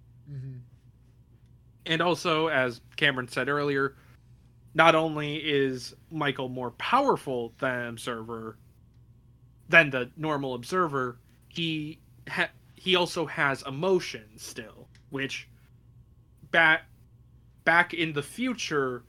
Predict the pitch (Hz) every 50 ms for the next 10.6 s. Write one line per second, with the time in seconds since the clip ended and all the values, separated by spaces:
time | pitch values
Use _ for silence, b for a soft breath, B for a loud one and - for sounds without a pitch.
0 | - - - 156 160 143 139 - 175 160 151 160 160 139 - 147 131 - - 202
1 | 202 196 180 - 165 165 160 147 143 139 - - - - 160 156 147 143 139 -
2 | - 147 135 131 127 120 - - 139 127 120 120 120 - - - - _ _ -
3 | - _ - 180 160 147 135 135 139 139 135 135 131 127 127 127 127 123 127 127
4 | 120 - 147 143 131 123 123 127 123 117 - - 143 135 127 123 120 131 123 120
5 | 120 - - - 131 123 117 117 113 113 - - - - _ _ - - _ _
6 | - - - _ _ _ - - - - - - - - 127 120 117 113 110 -
7 | - 156 127 - 127 120 107 123 120 123 113 101 - - - - - - - -
8 | - - - - - - - - - 247 233 220 190 185 185 175 - 156 143 -
9 | - - 220 214 202 190 180 175 165 156 147 147 160 147 147 165 170 156 - 151
10 | 139 135 135 135 - - 247 226 185 175 170